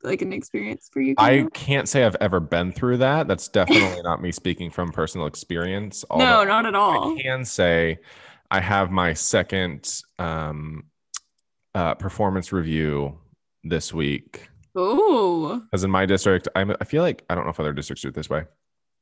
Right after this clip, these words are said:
Speaker 2: Your first two years in our district, you have two performance reviews, one in the fall, one in the spring.
Speaker 1: Mm-hmm.
Speaker 2: Um, so you do four in your first two years, and then you're on a three-year cycle until,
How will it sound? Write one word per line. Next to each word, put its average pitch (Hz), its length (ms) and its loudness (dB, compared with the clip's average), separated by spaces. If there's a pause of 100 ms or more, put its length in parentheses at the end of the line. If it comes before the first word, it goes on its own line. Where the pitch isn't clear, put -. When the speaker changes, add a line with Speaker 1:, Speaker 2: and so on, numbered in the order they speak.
(320)
Speaker 2:
Your 101 100 4
first - 360 2
two 117 260 4
years 85 580 4
in 90 160 -4
our 78 80 2
district, 78 580 -4 (560)
you 95 140 -4
have 87 440 2 (100)
two 120 200 0
performance 101 460 -2
reviews, 80 760 -2
one 95 180 0
in 98 80 -2
the 104 80 0
fall, 87 400 2
one 82 160 -4
in 90 80 -6
the 98 60 -8
spring. 78 500 -8 (760)
Speaker 1:
Mm-hmm. 220 360 -4
Speaker 2:
Um, 82 500 -4 (260)
so 87 200 0
you 85 160 -2
do 87 160 -2
four 98 480 2
in 90 60 -2
your 87 100 -6
first - 320 -4
two 110 120 -4
years, 80 600 -4 (800)
and 92 140 -4
then 82 400 -4 (160)
you're 90 260 -6
on 87 240 -4
a 78 380 -4
three-year 98 640 -2
cycle 78 580 -4
until, 80 800 -6